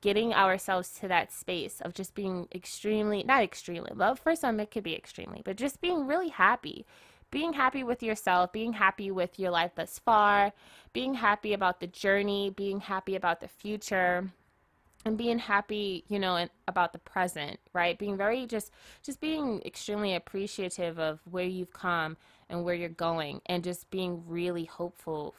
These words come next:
for, you know, all the great things that are promised to you and that you're deserving of, you know? So let's see here. In the foundation, we have the Hangman, all right?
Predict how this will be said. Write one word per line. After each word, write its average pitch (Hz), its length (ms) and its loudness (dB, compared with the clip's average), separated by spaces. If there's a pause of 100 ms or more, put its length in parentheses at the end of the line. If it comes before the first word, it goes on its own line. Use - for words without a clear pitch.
for, 156 460 -2 (380)
you 180 80 -2
know, 175 200 0
all 185 200 6
the 190 80 -2
great 185 300 0
things 185 360 -2
that 165 220 4
are 160 140 2
promised 233 680 2
to 196 60 -10
you 165 280 -4
and 175 180 -4
that 160 220 0 (520)
you're 175 220 -4
deserving 165 760 -4
of, 185 320 -8
you 180 100 -4
know? 180 300 0 (1600)
So - 200 0
let's 226 200 4
see 233 240 -6
here. 202 240 4
In 185 160 2
the 190 80 -2
foundation, 202 1000 0 (520)
we 202 100 -6
have 185 200 4
the 175 80 -4
Hangman, 196 720 -2 (840)
all 180 80 -2
right? 175 360 2